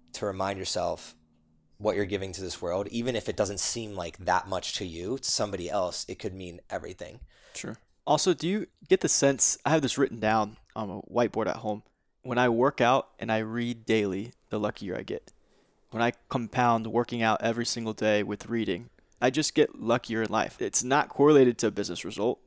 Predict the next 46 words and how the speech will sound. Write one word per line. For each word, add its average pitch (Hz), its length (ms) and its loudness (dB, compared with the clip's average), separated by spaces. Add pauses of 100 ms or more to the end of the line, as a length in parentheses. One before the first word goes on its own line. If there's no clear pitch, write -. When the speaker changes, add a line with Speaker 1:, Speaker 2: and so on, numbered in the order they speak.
(100)
Speaker 2:
It's - 300 -4
reading 160 600 4 (140)
something 131 340 -2
completely 123 380 0
untied 131 800 0
to 123 40 0
business 127 320 0
and 110 140 -6
working 117 300 -2
out 110 140 0
completely - 300 -8
se-, - 160 -6
but 123 100 0
there's 120 120 -2
something 175 220 2
about 143 180 4
that 120 140 6
energy 139 440 -2 (520)
that - 240 4
Speaker 1:
Well, 127 340 4
I, 127 120 8
Speaker 2:
attracts 160 100 2
Speaker 1:
I, 127 160 4
scientifically, 123 720 0
I 82 40 -8
could 85 140 -8
tell 92 140 -2
you 82 120 -6
what 78 120 -6
it - 80 -10
is. - 280 -4
Speaker 2:
Really? 170 260 10
Speaker 1:
It's, 110 100 4
Speaker 2:
Yeah, 147 100 6
Speaker 1:
when 120 100 0
you 117 80 4
Speaker 2:
I'm 135 60 6
Speaker 1:
work 139 140 8
Speaker 2:
so 160 160 8
Speaker 1:
out, 139 100 10
Speaker 2:
interested, 139 400 2
Speaker 1:
it's 127 160 4
Speaker 2:
yeah. 110 60 -2
Speaker 1:
a - 20 -2
natural 107 380 0
dopamine 92 540 -6